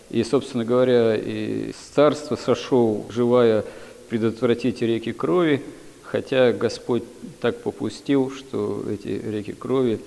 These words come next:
все равно пролились. И одна из причин — это все-таки именно предательство.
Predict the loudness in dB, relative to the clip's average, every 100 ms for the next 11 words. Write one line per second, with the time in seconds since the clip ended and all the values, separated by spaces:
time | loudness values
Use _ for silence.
0 | -14 -20 -20 -12 -4 0 0 0 -4 -6
1 | -12 -4 -2 0 0 0 -2 0 2 2
2 | 2 2 0 -2 -2 -2 -2 -2 0 0
3 | 0 0 0 -2 -6 -10 -10 -10 -12 -8
4 | -6 -4 -4 -6 -6 -6 2 4 4 0
5 | -12 -12 -12